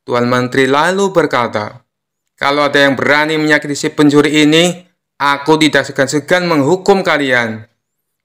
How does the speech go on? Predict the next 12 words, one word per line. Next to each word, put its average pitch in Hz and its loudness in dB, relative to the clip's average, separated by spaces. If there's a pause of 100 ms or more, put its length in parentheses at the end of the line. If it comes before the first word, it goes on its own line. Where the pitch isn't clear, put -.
Kalian 170 0
boleh 165 4
memukul 156 0
atau 156 -2
melempar 175 0
batu 170 -2
ke 165 2
pencuri 165 2
ini, 113 -4 (320)
tapi 156 -2
ada 175 0
syaratnya." 131 -2